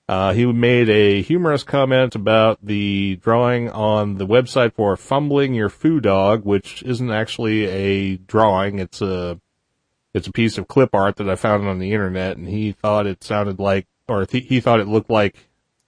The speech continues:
a portrait of me. Ha ha, very funny. Anyway, thanks, Bert, for writing in. We appreciate it.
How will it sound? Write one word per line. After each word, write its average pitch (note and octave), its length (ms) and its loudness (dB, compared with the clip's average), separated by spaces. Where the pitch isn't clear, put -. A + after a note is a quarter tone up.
a F#2+ 600 -2
portrait G#2+ 500 4
of G2 180 -4
me. F#2 400 -4
Ha F#2 140 2
ha, F#2 260 0
very F#2 200 -4
funny. G2 400 -4
Anyway, B2 340 4
thanks, B2+ 220 0
Bert, B2 260 0
for G#2+ 100 -2
writing G#2 320 2
in. F#2+ 380 -2
We G#2+ 140 0
appreciate F#2+ 520 0
it. D#2 140 -10